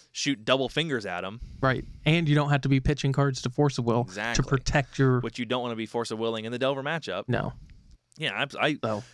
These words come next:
Speaker 1: that's,
Speaker 2: it's
Speaker 1: that's how inbred we are, is we're starting to run blue Elemental Blast to help deal with the red Elemental Blasts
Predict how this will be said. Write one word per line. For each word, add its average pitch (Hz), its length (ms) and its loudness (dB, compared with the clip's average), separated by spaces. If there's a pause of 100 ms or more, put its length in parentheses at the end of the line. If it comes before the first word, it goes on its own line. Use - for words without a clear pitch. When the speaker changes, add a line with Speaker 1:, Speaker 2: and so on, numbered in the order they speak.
Speaker 1:
that's, 156 140 4
Speaker 2:
it's - 340 -4
Speaker 1:
that's 160 380 0
how 220 260 -2
inbred 156 420 0
we 123 160 -6
are, 107 220 0
is 127 100 -2
we're 139 60 -4
starting 170 240 0
to 156 80 -2
run 135 240 -2
blue 131 320 2
Elemental 113 340 2
Blast 92 520 -6
to 143 100 0
help 147 320 -2
deal 135 200 0
with 127 180 -2
the 123 120 0
red 110 180 -2
Elemental 98 300 -6
Blasts - 480 -8